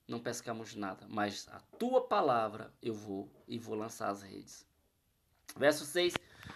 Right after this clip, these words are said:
"Quando eles jogaram as redes nas, na, na água, pescaram tanto peixe que as redes estavam se arrebentando." É, veja bem,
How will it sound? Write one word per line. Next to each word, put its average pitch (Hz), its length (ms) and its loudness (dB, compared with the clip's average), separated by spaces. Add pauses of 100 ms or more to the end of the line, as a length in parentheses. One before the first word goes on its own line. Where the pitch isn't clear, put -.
(120)
"Quando 160 220 2
eles 180 140 8
jogaram 185 500 12
as 180 180 6
redes 175 460 6
nas, 156 320 4 (140)
na, 135 300 4
na 135 100 2
água, 175 520 8 (300)
pescaram 131 560 2 (200)
tanto 143 360 6
peixe 113 440 -4 (440)
que - 140 0
as 107 160 4
redes 143 540 2
estavam 110 500 0
se - 180 -8
arrebentando." 117 720 -4 (440)
É, - 180 -2
veja - 300 0
bem, 214 400 2